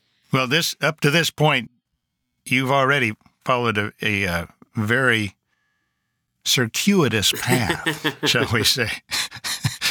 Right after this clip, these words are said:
Speaker 1: You know, from, uh, y-,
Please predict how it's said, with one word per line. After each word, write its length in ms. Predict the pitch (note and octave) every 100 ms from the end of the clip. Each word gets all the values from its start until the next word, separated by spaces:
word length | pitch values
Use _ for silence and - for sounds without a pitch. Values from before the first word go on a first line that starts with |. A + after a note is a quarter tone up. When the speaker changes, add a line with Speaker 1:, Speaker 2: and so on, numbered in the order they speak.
| A#2+ - - - F#3 - -
Speaker 1:
You 100 | D3+
know, 180 | A2+ B2
from, 280 | C#3 B2+ - - - - - -
uh, 80 | - -
y-, 580 | B2+ A2+ A#2 B2 -